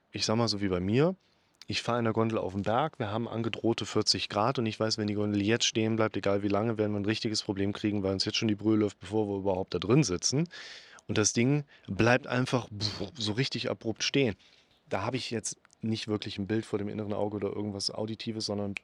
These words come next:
zack, Puls hoch, ja. Das heißt, hier wollen wir, ich nenne es mal bewusst an dieser Stelle,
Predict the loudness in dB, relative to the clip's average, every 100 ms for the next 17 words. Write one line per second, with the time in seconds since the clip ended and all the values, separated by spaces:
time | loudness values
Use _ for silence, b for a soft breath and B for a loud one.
0 | _ 0 0 -2 -16 -2 0 2 2 4
1 | 2 -2 -12 -12 -12 B B B B B
2 | -2 2 2 2 -2 -2 4 6 6 2
3 | _ _ _ _ _ _ -6 4 6 6
4 | 4 0 0 2 2 -2 _ _ _ _
5 | _ _ _ _ -8 0 2 2 2 -2
6 | 0 -2 0 -2 -2 -4 -2 0 2 0